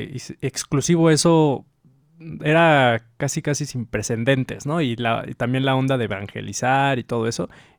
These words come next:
y de predicar y de ir a buscar así que adherentes y todo eso era sin precedentes, ¿no? Entonces, pues, también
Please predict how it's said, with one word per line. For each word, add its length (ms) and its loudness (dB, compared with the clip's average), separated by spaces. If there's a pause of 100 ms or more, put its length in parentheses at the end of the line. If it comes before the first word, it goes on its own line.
y 100 -8
de 100 -6
predicar 680 0
y 100 0
de 160 2
ir 160 0
a 60 2
buscar 480 -8
así 360 -14
que 300 -16 (180)
adherentes 560 -2
y 40 -10
todo 160 -2
eso 200 0 (440)
era 200 2
sin 160 -2
precedentes, 520 0
¿no? 80 0
Entonces, 440 2 (580)
pues, 180 2
también 640 2